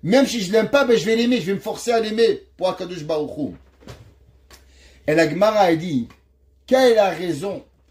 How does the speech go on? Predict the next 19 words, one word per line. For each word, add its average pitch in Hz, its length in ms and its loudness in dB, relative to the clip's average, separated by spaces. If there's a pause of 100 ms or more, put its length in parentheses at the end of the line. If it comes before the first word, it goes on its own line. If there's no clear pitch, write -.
(240)
pourquoi 196 460 0
Moshe 180 280 -8
Rab-, 143 320 -4
Yehoshua, 156 840 -2 (380)
il 147 120 -4
a 160 60 4
été 165 280 0
choisi 185 760 -4 (560)
pour 131 160 -6
devenir 156 600 -2
le 131 120 4
leader 131 500 -2
d'Israël ? 78 560 -20 (1700)
La 160 200 4
Gemara 208 360 2
dit, 208 100 -4
vous 202 100 -10
savez 202 300 -2
pourquoi ? 208 580 -2